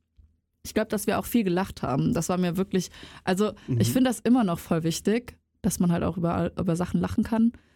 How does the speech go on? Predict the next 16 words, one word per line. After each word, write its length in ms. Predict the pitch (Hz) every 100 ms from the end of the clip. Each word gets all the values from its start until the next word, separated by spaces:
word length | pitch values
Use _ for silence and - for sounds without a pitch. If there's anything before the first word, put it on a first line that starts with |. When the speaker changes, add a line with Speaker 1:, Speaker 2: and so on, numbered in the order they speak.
| _ -
Speaker 1:
weil 100 | -
das 200 | 190 -
ist 180 | - 202
mir 120 | -
auch 80 | -
aufgefallen 680 | 180 - 185 - 175 170 175
oder 180 | -
auch, 200 | 170 - -
das 200 | 170 -
hast 160 | 170 -
du 40 |
ja 120 | 170 180
auch 120 | -
geschrieben, 340 | - - 208
zu 140 | - -
zü-, 340 | - 233 247